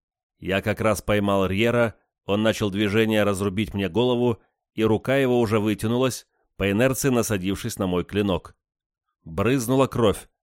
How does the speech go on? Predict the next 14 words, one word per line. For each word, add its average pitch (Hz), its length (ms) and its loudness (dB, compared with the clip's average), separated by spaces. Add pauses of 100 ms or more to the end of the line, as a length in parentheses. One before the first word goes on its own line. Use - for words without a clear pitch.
(140)
заливая 95 540 -2
пол. 87 380 -2 (920)
Рьер, 104 480 0
не 123 100 2
уронив 113 400 4
оружие, 113 380 2
разорвал 104 500 2
дистанцию. 87 720 -4 (720)
Всё. 85 380 -4 (800)
Можно 110 380 0
сказать, 110 480 -2
победа 101 380 0
за 101 140 0
мной. 90 380 -2